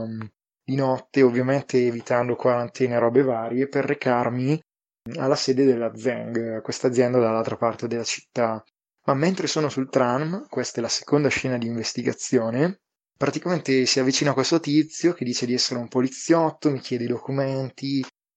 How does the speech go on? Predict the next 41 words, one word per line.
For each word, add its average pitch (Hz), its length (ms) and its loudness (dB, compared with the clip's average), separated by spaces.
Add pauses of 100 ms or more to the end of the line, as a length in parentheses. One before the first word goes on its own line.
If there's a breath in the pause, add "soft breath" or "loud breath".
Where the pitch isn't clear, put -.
(100)
poi 151 180 4
in 135 60 0
realtà 135 240 -2
scopro 127 360 -2
che 123 100 -2
non 131 120 -2
è 139 40 0
un 123 100 -4
poliziotto 139 540 0
ma 127 120 0
è - 20 -2
il 117 80 -6
giornalista 127 800 0
che - 180 -6
ha 117 320 -2
scritto 120 500 -2
l'articolo, 123 800 0 (420)
un 135 140 -2
articolo 147 440 4
che 127 140 -8
mi 123 80 -8
aveva 120 280 -2
dato 117 760 -2
lì 127 420 0 (420 soft breath)
nella 117 760 -4
scena 123 280 -2
di 120 100 -2
ingaggio, 117 640 0
dove 117 240 -2
praticamente 123 500 -2
si 127 200 2
evinceva 123 640 2
come, 123 540 0 (400 soft breath)
eh, 120 220 -4
queste - 260 -6
due 123 160 4
aziende 120 420 2
stessero 120 500 0
stringendo 120 540 -4
un 113 80 -6
accordo. 117 760 0